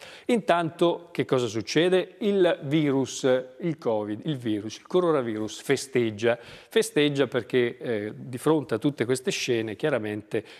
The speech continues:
eh, lui è contento e, e brinda, tant'è che, eh, la variante inglese, eh, continua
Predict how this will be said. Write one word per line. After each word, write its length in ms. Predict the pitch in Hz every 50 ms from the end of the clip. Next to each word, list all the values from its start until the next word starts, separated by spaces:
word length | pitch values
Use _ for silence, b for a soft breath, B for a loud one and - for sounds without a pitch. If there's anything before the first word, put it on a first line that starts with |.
| B B
eh, 1000 | - 113 113 110 107 104 104 101 98 98 98 98 95 98 101 101 107 113 117 117 - - - -
lui 240 | 151 143 156 143
è 80 | 127 113
contento 880 | - 165 170 165 - - 117 101 92 95 101 - - 117 110 107 - -
e, 640 | - 131 120 113 107 101 98 95 101 113 117 104 - _
e 500 | - 135 117 104 104 - - - - - - - - -
brinda, 720 | - 160 147 120 147 156 151 131 127 120 120 123 120 123 B B B B B B B B _ -
tant'è 400 | 160 170 165 - - 175 180 175
che, 360 | - 156 170 180 185 B B B B B B B B
eh, 880 | - - 117 110 107 101 101 98 98 110 110 123 127 127 131 147 147 - - - - - - - -
la 120 | 113 113
variante 460 | 110 120 131 147 156 143 127 - 139
inglese, 720 | 139 143 139 143 143 131 120 120 113 131 165 196 - B B B B B B B B -
eh, 420 | 110 113 110 104 107 110 123 - - _ _
continua 760 | - 120 123 117 - 160 170 165 135 120 110 101 92 90